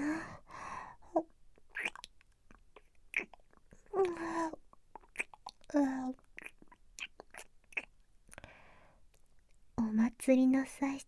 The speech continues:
中、花火が見える場所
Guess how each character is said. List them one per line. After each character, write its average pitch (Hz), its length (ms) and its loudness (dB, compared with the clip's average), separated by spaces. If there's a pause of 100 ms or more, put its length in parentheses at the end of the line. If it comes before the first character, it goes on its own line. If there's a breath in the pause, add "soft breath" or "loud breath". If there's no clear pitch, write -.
(100)
中、 - 160 -6 (1080)
花 359 360 12
火 302 120 6
が 214 260 4
見 226 240 10
え 302 60 8
る 277 160 4
場 - 80 -8 (120)
所 - 300 -18